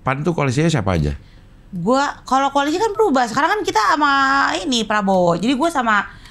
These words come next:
Speaker 2: D P R D ya gue sama Gerindra, sama Demokrat,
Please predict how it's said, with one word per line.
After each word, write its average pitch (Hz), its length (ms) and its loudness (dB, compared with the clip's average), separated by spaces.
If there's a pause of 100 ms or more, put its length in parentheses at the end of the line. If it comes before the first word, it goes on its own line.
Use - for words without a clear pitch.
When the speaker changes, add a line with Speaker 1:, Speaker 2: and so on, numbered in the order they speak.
(120)
Speaker 2:
D 175 160 -2
P 180 100 -4
R 180 220 0
D 302 160 0
ya 208 160 0
gue 220 240 0 (240)
sama 180 320 -2
Gerindra, 185 880 0 (160)
sama 185 500 0
Demokrat, 180 840 0